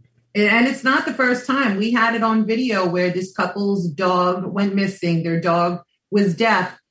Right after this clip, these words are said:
and he was also microchipped, dog named Chaos out of Freeport. The couple went to the shelter physically three days in a row, and they were told,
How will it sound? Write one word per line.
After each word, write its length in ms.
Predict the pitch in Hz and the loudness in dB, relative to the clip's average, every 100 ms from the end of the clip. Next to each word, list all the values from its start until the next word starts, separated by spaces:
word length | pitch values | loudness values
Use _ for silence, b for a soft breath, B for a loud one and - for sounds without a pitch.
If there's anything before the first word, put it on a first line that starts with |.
| _ _ _ | _ _ _
and 360 | - 196 190 185 | -2 0 0 -2
he 160 | 202 208 | 0 0
was 140 | 185 | 0
also 320 | 185 185 185 190 | 0 -2 -2 0
microchipped, 760 | 202 214 208 170 - 143 - - | 2 0 -2 -6 -6 -6 -6 -4
dog 260 | 180 175 | -2 0
named 260 | 185 190 190 | -4 -4 -4
Chaos 640 | 226 214 180 143 - - _ _ _ | -2 0 0 -4 -10 -18 _ _ _
out 160 | 165 180 | -2 -2
of 80 | 180 | -2
Freeport. 580 | 226 208 185 151 - _ _ _ - | -2 -2 -2 -4 -8 _ _ _ -8
The 100 | 185 | -2
couple 440 | 226 214 247 208 | 0 0 0 0
went 320 | 220 220 220 | 2 2 0
to 140 | - 226 | -4 -4
the 80 | |
shelter 440 | 220 214 214 208 196 | -4 -2 -2 -2 -4
physically 720 | - 214 226 - 185 180 - | -2 -2 -2 -4 -2 -2 -4
three 360 | 190 226 233 185 | -6 -2 -2 -2
days 360 | 202 208 208 | 0 0 0
in 160 | - 202 | -2 -4
a 60 | 180 | -2
row, 360 | 196 180 170 | 0 0 0
and 120 | 170 | -2
they 80 | 185 | -4
were 140 | 190 190 | -6 -4
told, 480 | 220 208 202 196 | -2 0 -2 -4